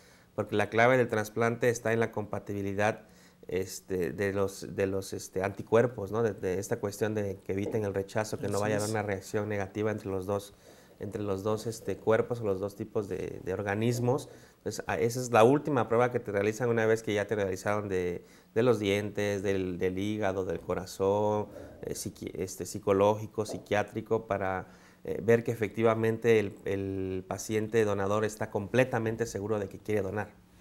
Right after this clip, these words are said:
Speaker 1: Entonces, después de que se pasa todo este proceso, se hace este, esta prueba cruzada de compatibilidad y si existe compatibilidad, entonces ya pasas a, te-, a la programación de la cirugía.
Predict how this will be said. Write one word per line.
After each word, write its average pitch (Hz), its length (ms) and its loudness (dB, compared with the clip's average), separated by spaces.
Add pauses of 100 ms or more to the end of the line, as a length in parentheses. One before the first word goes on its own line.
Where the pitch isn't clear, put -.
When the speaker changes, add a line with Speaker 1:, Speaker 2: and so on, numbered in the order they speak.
(360)
Speaker 1:
Entonces, 101 480 -6 (160)
después 117 340 2
de 151 60 8
que 131 140 6
se - 100 -6
pasa 127 240 2
todo 135 140 4
este 131 160 0
proceso, 127 640 2
se - 160 -2
hace 113 160 2
este, 117 380 -2 (340)
esta 113 240 2
prueba 120 300 4
cruzada 117 420 4
de 110 120 2
compatibilidad 101 640 2
y 139 60 0
si 110 100 -6
existe 120 300 -6
compatibilidad, 127 760 0 (280)
entonces 110 220 -6
ya 110 180 4
pasas 107 320 0
a, 95 240 -8
te-, - 80 -2
a 90 480 -4
la 98 140 -6
programación 98 480 -4
de 107 60 0
la 101 100 0
cirugía. 117 520 0